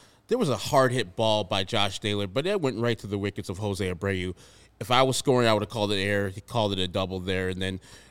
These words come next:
uh, the subsequent Tim Anderson play where he didn't tag Naylor going to third there. So I wasn't too, like, alarmed by what Kendall Graveman was doing. I think, as Vinny said, the pitching staff, even Dallas Keuchel, even though it, all those runs,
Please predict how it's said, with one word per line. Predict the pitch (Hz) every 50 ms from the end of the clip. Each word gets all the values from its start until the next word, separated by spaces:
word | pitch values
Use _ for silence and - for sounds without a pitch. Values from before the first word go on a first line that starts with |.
| _ - -
uh, | - 92 90
the | 90 95
subsequent | - - 110 92 - 107 - - 113 98 82
Tim | - - 113 107 107
Anderson | 107 107 104 101 98 - - 104 101
play | - - 113 104 101 101
where | 95 95 95 92 92 92
he | 90 101 101 95
didn't | 82 104 92 90 90 -
tag | - - 113 113 107 101 101
Naylor | 104 98 92 92 90 90
going | 90 92 95 95 92 85
to | 90
third | - - - 135 123 110 101
there. | 98 98 95 92 87 - - - - - _ _
So | - - 214 202 185 - -
I | - 185 220
wasn't | 226 208 202 175 170 147 - -
too, | - - 160 156 143 143 135 131 127 120 113 107
like, | 104 92 87 - - - _ _ _ _ _ _ _ _ _ _ _ _ -
alarmed | 110 107 117 117 117 117 117 113 95
by | 104 101
what | 98 101 107 - -
Kendall | - 131 113 104 98
Graveman | 90 101 107 104 98 104 98 95
was | 95 92 87
doing. | - 107 104 101 98 95 95 - - - _ _ - _ _ _ -
I | - 160
think, | 160 - 170 156 147 - - -
as | - 120 117 117
Vinny | 135 127 123
said, | 113 - 113 98
the | 98 101
pitching | - 151 143 - - 147 143
staff, | 135 - - - 139 135 139 143 - - - - - - _ _ _ _
even | - 143 190 202 233 233
Dallas | 202 196 190 190 196 185 -
Keuchel, | - 170 143 143 147 147 135
even | 113 127 123 117 120 127 127
though | 127 135 131 135 139 139
it, | 131 87 - - _ _ _ -
all | - 131 - 180 165
those | 165 160 170 170
runs, | 156 156 143 147 147 156 - -